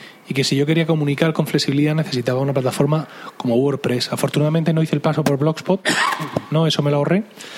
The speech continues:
Y bueno, pues la verdad es que bien,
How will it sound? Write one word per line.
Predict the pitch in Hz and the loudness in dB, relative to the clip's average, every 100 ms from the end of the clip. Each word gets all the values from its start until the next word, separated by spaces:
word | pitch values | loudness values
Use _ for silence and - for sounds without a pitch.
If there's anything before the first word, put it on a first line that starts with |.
| - - - - - | -16 -16 -20 -12 -2
Y | 151 131 123 117 | 0 2 0 0
bueno, | 117 104 | 0 -2
pues | 107 | -2
la | 101 | -2
verdad | 110 | -2
es | 110 | -2
que | - 107 95 87 98 - - - | 0 0 -2 -6 -10 -12 -16 -6
bien, | 120 120 92 | 0 0 0